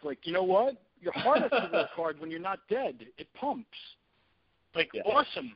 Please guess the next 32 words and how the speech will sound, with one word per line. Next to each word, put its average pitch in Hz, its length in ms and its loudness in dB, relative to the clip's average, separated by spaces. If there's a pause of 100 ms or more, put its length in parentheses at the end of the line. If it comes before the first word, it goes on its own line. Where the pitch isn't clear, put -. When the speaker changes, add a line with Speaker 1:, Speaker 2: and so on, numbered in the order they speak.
Speaker 1:
you 160 140 -6
know? 240 380 2
I 220 280 2
mean, 240 300 0 (400)
that 247 200 0
kind 302 160 0
of 254 60 -2
Speaker 2:
Yeah. - 40 -12
Speaker 1:
thing 214 320 -8
just, 185 160 -10 (120)
just 190 140 -12 (120)
irks - 300 2
me. 131 220 -4
I - 20 -4
mean, 143 200 -4 (200)
people 240 400 2
Speaker 2:
Right. 247 100 0 (760)
Speaker 1:
have 202 140 4
an 208 80 -2
idea 202 560 0
that, 151 240 0
like, 160 220 2 (320)
I, 165 280 -6
I 175 40 -2
don't 175 120 0
know, 226 200 2
that 143 160 -4 (920)
I 151 120 0
guess 180 260 4 (120)
that 175 160 0 (180)
they, 165 260 -4
they 165 140 -2